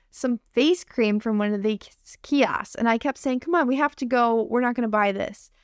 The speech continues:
Now, the person who was selling this wanted a lot of money for this face cream that I had never even heard of. And he tried to suck us into buying this because he was, you know, saying, "Oh, you're gonna have all these great results.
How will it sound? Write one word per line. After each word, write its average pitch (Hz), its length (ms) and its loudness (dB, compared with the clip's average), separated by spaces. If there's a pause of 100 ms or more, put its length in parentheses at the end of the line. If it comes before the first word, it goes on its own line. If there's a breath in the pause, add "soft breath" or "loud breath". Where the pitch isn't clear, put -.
(220)
Now, 233 300 2
the 240 140 -8
person 453 420 0
who 453 100 4
was 427 140 0
selling 403 440 2
this 233 260 0
wanted 240 420 0
a 226 120 2
lot 226 420 4
of 453 60 -8
money 294 320 0
for 285 180 -8
this 269 220 -4
face 320 460 -2
cream 247 280 -2
that 233 140 0
I 233 140 2
had 233 100 -2
never 277 320 0
even 311 240 0
heard 233 260 0
of. 220 280 2 (480)
And 220 300 0
he 247 200 -2
tried 277 320 2
to 359 100 -2
suck - 540 0
us 269 220 -2 (120)
into 294 480 0
buying 294 680 2
this 240 500 -2 (100)
because 233 340 -4
he 240 100 -2
was, 226 200 0
you 220 140 -2
know, 202 120 -2
saying, 214 240 -6
"Oh, 254 220 2
you're 233 120 -2
gonna 226 120 0
have 214 160 -2
all 220 100 2
these 233 200 -2
great - 500 0
results. 330 760 0